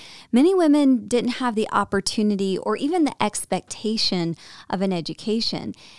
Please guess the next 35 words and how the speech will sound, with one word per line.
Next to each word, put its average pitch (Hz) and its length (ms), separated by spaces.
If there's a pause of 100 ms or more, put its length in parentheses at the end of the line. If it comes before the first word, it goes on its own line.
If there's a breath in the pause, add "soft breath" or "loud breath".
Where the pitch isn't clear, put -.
(160 loud breath)
And 226 160
her 226 100
parents 247 560
were 208 440
all 269 260
for - 160
equal 196 300
education, 180 560
though. - 180
So - 560 (300 loud breath)
she - 340
was 254 280
taught - 380
well, 175 520
and 214 340
she - 240
ended 294 260
up 302 160
becoming 214 720
a 185 60
school 240 320
teacher. - 500 (680 loud breath)
But 269 220 (180)
then 320 200
she 392 140
fell 320 200
in 285 140
love 254 340
with 233 160
a 233 80
young 220 320
lawyer 208 560
named 196 640
David. 320 540 (520 loud breath)
And 226 420